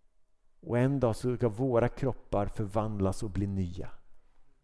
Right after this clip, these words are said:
Och då kan vi ropa: "Nu äntligen är jag frälst. Nu är jag räddad."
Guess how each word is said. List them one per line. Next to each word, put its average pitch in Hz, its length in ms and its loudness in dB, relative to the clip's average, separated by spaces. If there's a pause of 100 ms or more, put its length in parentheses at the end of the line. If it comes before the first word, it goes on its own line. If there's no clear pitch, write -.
(1400)
Och 135 160 0
då 131 320 0
kan 107 240 2
vi 104 140 4
ropa: - 460 -2 (260)
"Nu 107 600 -2 (380)
äntligen 90 920 -2
är 98 120 0
jag 85 220 -2
frälst. - 600 -8 (300)
Nu 117 460 4
är 101 140 4
jag 90 220 2
räddad." 87 540 -4